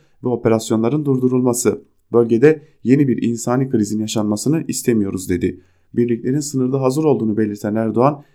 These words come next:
"Yani her an her şeyi yapabilecek durumdayız." diye de konuştu denmiş haberin ayrıntılarında. Belki de yakında bir de nur topu gibi bir F otuz beşlere karşı S U elli yedi ve S U otuz beş krizimiz olacak.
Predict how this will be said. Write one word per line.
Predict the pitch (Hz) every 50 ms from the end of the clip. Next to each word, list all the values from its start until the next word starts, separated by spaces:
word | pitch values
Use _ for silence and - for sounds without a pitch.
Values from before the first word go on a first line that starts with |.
| _ _ _
"Yani | 120 131 139 127 117 101 98
her | 104 120 135 123
an | 117 117 123 123 - -
her | 123 131 127
şeyi | 127 - - 117 117 123
yapabilecek | 131 127 - - 120 113 101 98 95 101 127 135 139 135 - _ _ _ - -
durumdayız." | 123 127 120 110 104 113 107 98 - -
diye | 113 113 107 95 -
de | 117 127 131 131 131 - _ _ _ _ _
konuştu | - - 120 110 98 - - - 104 -
denmiş | 104 101 107 113 - -
haberin | 101 - 98 101 110 120
ayrıntılarında. | 120 110 101 101 101 95 - - 104 101 98 - - - - - - _ _ _ _ _ _ _ -
Belki | 139 131 131 127 117
de | 110
yakında | 107 110 110 - 117 123 143 143 135
bir | 127 117
de | 120 135 131 120
nur | 123 123 120
topu | - 110 101 - - 101 - - 104
gibi | 104 101 110 131 139 127
bir | 117 123 127 131 - - 131
F | - 113
otuz | 110 - 104 104 107
beşlere | 113 110 110 - - 113 113 113 107 107 -
karşı | - - 101 98 - - - 131 131
S | - - 107 101
U | 104 113 123 -
elli | - 110 101 104 101
yedi | 101 104 131 131
ve | 131
S | 127 - - 110 107 107
U |
otuz | 107 104 101 - 104 101 107 120
beş | 123 120 - - - - _
krizimiz | - 104 104 101 95 98 117 131 135 135 - - - - - _
olacak. | - 110 107 95 87 92 82 - -